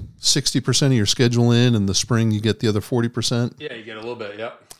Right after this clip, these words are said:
Speaker 1: And it's, that's not gonna happen. So, um, I, I know, for instance, Midland,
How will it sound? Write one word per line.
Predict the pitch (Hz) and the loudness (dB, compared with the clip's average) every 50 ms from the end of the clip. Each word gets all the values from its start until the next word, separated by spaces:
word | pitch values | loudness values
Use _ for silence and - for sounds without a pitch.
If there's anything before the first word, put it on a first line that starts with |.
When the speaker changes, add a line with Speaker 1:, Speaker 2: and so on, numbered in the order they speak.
| _ - | _ -4
Speaker 1:
And | 107 107 104 104 104 104 104 104 101 98 | -2 0 2 4 4 4 4 2 2 2
it's, | 101 95 - - - - - - - | 0 0 0 0 -2 0 -2 -2 -4
that's | 110 110 104 101 - - | -6 -6 -6 -6 -4 -4
not | 110 98 92 - | -4 -4 -4 -4
gonna | - 90 90 | -4 -6 -4
happen. | 92 101 - - - 98 101 104 | -4 -6 -6 -8 -10 -12 -8 -6
So, | - - 117 107 107 101 101 101 101 98 98 98 | -4 -2 0 0 0 2 0 0 0 0 0 0
um, | 95 95 95 95 95 98 _ _ _ _ _ _ _ _ _ _ _ _ _ _ - | 0 0 0 -2 -4 -8 _ _ _ _ _ _ _ _ _ _ _ _ _ _ -10
I, | 110 107 - 120 | -10 -8 -2 0
I | 120 | 2
know, | 117 113 117 117 120 120 110 110 123 127 - - - - - - - | 4 6 6 8 8 8 6 4 2 -2 -4 -10 -16 -14 -16 -12 -10
for | - - 139 | -4 -2 -2
instance, | 127 120 113 - - 123 113 110 101 - - | 0 2 0 0 0 0 -4 0 0 -2 -2
Midland, | 131 113 107 117 123 120 120 127 120 120 117 117 113 110 | 0 -2 -2 -2 -2 0 0 0 2 2 2 0 0 -2